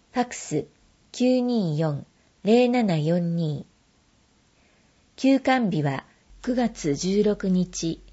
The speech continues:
二十三日を除く月曜日と、十七日火曜日、二十四日火曜日、二十七日金曜日です。お話し会。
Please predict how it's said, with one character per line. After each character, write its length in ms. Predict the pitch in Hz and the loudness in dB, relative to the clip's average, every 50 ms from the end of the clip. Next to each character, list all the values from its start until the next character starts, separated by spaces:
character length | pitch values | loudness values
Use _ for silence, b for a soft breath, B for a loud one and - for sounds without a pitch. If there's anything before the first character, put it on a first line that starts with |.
| - | -2
二 160 | 220 240 262 233 | 0 0 0 0
十 220 | 226 214 202 190 | 0 0 -2 -2
三 320 | 175 - 220 214 202 190 | -2 -2 -2 0 0 0
日 360 | 175 165 151 - - - 156 156 | 0 -2 -4 -6 -6 -6 -6 -4
を 80 | 151 | -4
除 340 | 151 151 147 151 170 165 165 | -6 -6 -4 -4 -6 -6 -6
く 220 | - 170 156 120 - | -4 -6 -6 -4 -4
月 320 | - 180 175 - - 220 | -4 -6 -6 -4 -2 0
曜 220 | 226 240 226 214 175 | 2 4 4 2 0
日 140 | 135 - | -2 -8
と、 240 | - - 151 - - - - - - - - - - - - - _ _ - - | -10 -10 -10 -10 -10 -14 -20 -20 -20 -20 -20 -20 -20 -20 -20 -20 _ _ -10 -2
十 300 | 170 208 240 247 254 247 | 2 4 6 6 6 4
七 340 | - - - - - 226 | 2 -2 -6 -4 0 4
日 500 | 220 220 214 214 - - 202 196 - - _ - | 4 4 4 2 0 -2 -2 -2 -2 -4 _ -6
火 140 | - 190 208 | -2 2 4
曜 280 | 214 233 233 214 185 | 4 6 6 4 4
日、 240 | 147 127 143 - - _ _ _ _ _ _ _ - | 2 0 -4 -6 -6 _ _ _ _ _ _ _ 0
二 140 | 233 254 240 | 2 2 2
十 260 | 214 208 202 185 170 | 2 2 2 2 2
四 220 | 151 147 139 135 - _ _ | 2 0 -2 -4 -6 _ _
日 200 | - 160 - - _ _ _ - | -6 -6 -6 -8 _ _ _ -8
火 120 | - 190 | -4 0
曜 300 | 190 202 220 214 196 175 | 2 2 4 4 2 2
日、 240 | 143 - 143 151 b b b b b b b b _ | 0 -2 -6 -8 b b b b b b b b _
二 180 | 220 240 269 254 | 2 2 2 2
十 340 | 220 - 196 185 175 160 151 | 2 2 4 4 4 4 4
七 300 | - - - - 175 165 | 0 -4 -6 -4 -2 -2
日 480 | 165 160 151 156 - - 160 - - - | -2 -2 -2 -4 -4 -4 -4 -4 -4 -4
金 280 | - 220 233 240 240 | -2 0 2 2 2
曜 220 | 233 240 233 208 165 | 2 2 2 0 0
日 120 | 151 143 | -2 -6
で 160 | - 175 - | -8 -8 -12
す。 260 | - - - - _ _ _ _ _ _ _ _ _ _ _ - - _ _ _ _ _ - - _ _ _ _ _ _ _ _ _ _ _ _ _ _ _ _ _ _ _ - - - _ _ _ _ _ _ _ _ _ _ _ _ _ _ _ _ - | -14 -18 -20 -20 _ _ _ _ _ _ _ _ _ _ _ -20 -20 _ _ _ _ _ -20 -20 _ _ _ _ _ _ _ _ _ _ _ _ _ _ _ _ _ _ _ -20 -20 -20 _ _ _ _ _ _ _ _ _ _ _ _ _ _ _ _ -6
お 80 | 208 | -4
話 460 | 165 156 233 226 220 226 233 220 - | -2 0 2 2 4 2 2 0 -2
し 40 | - - | -6 -6
会。 360 | - 208 196 196 190 180 | -4 -2 -2 0 -2 -2